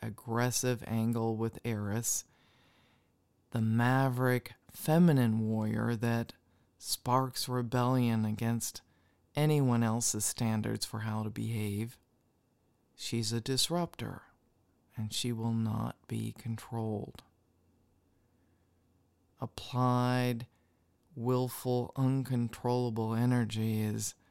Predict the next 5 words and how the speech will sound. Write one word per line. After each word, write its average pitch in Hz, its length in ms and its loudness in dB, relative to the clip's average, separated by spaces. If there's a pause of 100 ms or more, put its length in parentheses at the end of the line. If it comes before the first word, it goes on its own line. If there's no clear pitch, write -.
(680)
potentially 139 720 0
highly 135 680 0
creative 120 960 -2 (1120)
and 113 80 0
intentional. 117 920 0